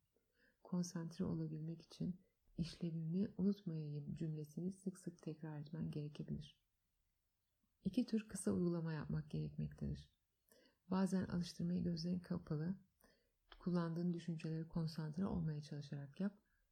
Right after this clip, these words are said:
Bazen de düşünceleri tekrar ettikten sonra gözlerin açık kalsın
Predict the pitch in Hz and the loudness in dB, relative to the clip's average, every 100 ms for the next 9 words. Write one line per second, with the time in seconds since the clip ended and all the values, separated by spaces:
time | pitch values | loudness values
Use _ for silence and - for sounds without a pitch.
0 | - 165 160 147 147 180 165 165 156 147 | -4 -2 -2 -4 0 0 -2 -4 -2 0
1 | 143 147 180 196 160 - 160 156 147 - | 0 0 -2 -4 -8 -6 -4 -4 -6 -12
2 | - 147 147 - 147 156 190 - _ _ | -10 -6 -6 -6 -4 -2 -2 -6 _ _
3 | - 160 - 160 - 156 - - - 143 | -2 -2 -2 -4 -2 -4 -6 -8 -6 -4
4 | 147 175 185 | -4 -4 -4